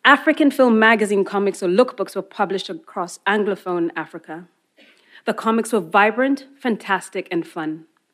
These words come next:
They followed the adventures of superheroes like Son of Samson, Cobra, the serpentine shi-, shiro <laughs> and the spear. African crime-fighting heroes who, uh,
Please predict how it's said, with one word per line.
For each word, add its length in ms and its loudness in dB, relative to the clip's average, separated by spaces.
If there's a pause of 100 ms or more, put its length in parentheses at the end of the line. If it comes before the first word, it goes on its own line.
(420)
They 100 2
followed 440 4
the 140 2
adventures 480 -2
of 80 -6
superheroes 840 0
like 280 -6
Son 240 -2
of 120 -4
Samson, 600 -8 (580)
Cobra, 640 -2 (460)
the 640 -6 (280)
serpentine 600 -2
shi-, 640 -4
shiro 800 2 (320)
<laughs> 840 -16
and 200 8
the 60 6
spear. 640 2 (960)
African 480 4
crime-fighting 680 0
heroes 400 0
who, 200 -4
uh, 160 -2